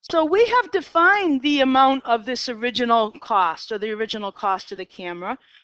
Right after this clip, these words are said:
We've defined that to be C. And notice what's in front of C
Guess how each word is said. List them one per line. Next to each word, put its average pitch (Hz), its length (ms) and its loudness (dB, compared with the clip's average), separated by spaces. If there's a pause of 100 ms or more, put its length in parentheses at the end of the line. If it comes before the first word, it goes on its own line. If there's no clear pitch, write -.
We've 349 240 -2
defined 247 480 -2
that 220 260 0
to 262 120 -10
be 202 440 -14 (140)
C. - 560 -8 (4000)
And 247 100 0
notice 294 680 0
what's 262 300 -2
in 269 160 -4
front 302 300 -4
of 320 120 -6
C 233 540 -8